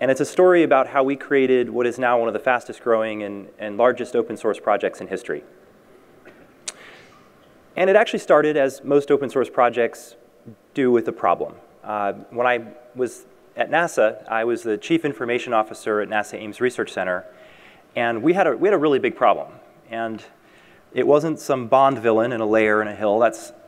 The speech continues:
actually a, a space telescope that we were in the process of building, and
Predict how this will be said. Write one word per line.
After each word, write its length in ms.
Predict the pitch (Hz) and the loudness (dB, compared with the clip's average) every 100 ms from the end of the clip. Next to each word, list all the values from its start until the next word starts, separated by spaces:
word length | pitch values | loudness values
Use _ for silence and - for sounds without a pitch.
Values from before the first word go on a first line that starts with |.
| - | -6
actually 340 | 113 - 123 104 | -4 -4 -4 -2
a, 180 | 92 87 - - - | -2 -6 -16 -20 -12
a 60 | 104 | -8
space 320 | - 185 180 | 2 2 2
telescope 580 | 139 101 - 101 95 - | 0 -2 -2 -4 -4 -4
that 180 | 98 | -8
we 120 | 101 107 | -4 -4
were 180 | 98 | -4
in 200 | 98 - | -4 -10
the 60 | 101 | -6
process 420 | 113 98 107 - | 0 0 -2 -10
of 120 | 98 | -8
building, 380 | 95 90 95 117 | -4 -6 -6 -10
and 120 | 104 | -12